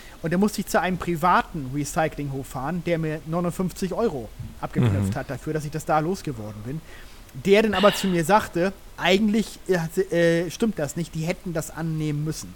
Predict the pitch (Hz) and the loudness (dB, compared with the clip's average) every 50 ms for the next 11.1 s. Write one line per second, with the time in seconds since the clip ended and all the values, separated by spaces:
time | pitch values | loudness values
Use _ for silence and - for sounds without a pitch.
0 | - - 139 143 151 - 180 165 - - 151 143 143 143 - 160 143 - - - | -10 -6 -6 -4 -2 -2 -4 -2 -2 -2 -2 0 -2 0 0 -2 -2 -2 -8 -14
1 | - - - - - - - - - - - - - - - - 160 143 131 120 | -16 -16 -18 -18 -18 -18 -18 -18 -20 -20 -20 -18 -18 -14 -8 -6 -6 -6 -6 -8
2 | - 139 - - 127 117 131 120 127 135 123 - - - - - - - - - | -8 -10 -8 -10 -8 -8 -6 -6 -6 -6 -8 -8 -12 -18 -18 -18 -18 -18 -18 -16
3 | - - - - - - - - - - - - 196 214 214 180 139 143 139 185 | -16 -16 -16 -14 -14 -14 -14 -14 -14 -12 0 6 8 8 8 8 6 4 2 2
4 | 165 - - - 190 185 190 214 202 - - - - - - - - 170 175 165 | 0 -2 0 2 4 4 4 2 2 -2 -8 -14 -20 -20 -18 -10 -4 0 2 4
5 | 160 190 175 - - 190 165 165 208 233 233 165 123 104 117 117 113 127 190 311 | 4 4 2 2 0 -2 0 2 2 4 4 4 4 4 2 2 2 2 0 0
6 | 285 170 131 131 127 123 123 123 - 120 135 185 - - 127 123 127 127 120 120 | -2 -2 0 2 2 2 2 0 -4 -8 -10 -10 -8 -4 -4 -2 0 0 0 0
7 | 120 117 113 107 107 107 - - - - - - - - - - - - - - | 2 2 2 2 0 -2 -6 -12 -20 -20 -20 -20 -20 -20 -20 -20 -20 -20 -20 -20
8 | - - - - - _ _ 151 151 165 202 202 - 214 175 180 170 - 180 185 | -20 -20 -20 -20 -20 _ _ -6 -4 -4 -4 0 2 4 4 4 2 0 0 0
9 | 185 190 180 185 180 - 185 185 165 151 - - 156 156 147 147 175 170 - 180 | 0 0 0 -2 -4 -4 -6 -6 -6 -8 -6 -4 -4 -2 0 0 -2 -2 0 0
10 | 180 190 190 - 208 175 165 165 180 190 - - - - 143 - 165 165 180 196 | -2 -2 -2 -4 -4 -2 -2 -2 -2 -4 -6 -10 -14 -14 -8 -4 -2 -2 -2 -2
11 | - - | -4 -10